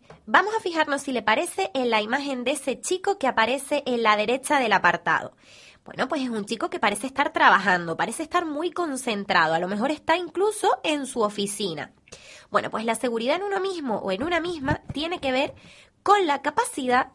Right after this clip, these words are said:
para hacer eso, para trabajar de esa manera. Vamos, si le parece,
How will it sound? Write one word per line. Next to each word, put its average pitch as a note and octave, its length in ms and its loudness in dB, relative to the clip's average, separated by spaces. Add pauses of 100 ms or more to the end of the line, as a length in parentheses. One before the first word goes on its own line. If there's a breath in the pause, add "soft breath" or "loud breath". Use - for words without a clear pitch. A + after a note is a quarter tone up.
(160)
para B3+ 220 10
hacer D#4+ 400 -2 (260)
eso, A#3 400 2
para A3+ 320 2
trabajar A#3 640 6
de C#4 140 0
esa D4+ 200 -2
manera. F3 360 0
Vamos, F#4 220 6 (100)
si C4+ 200 -6
le A#3+ 80 -2
parece, E4+ 300 2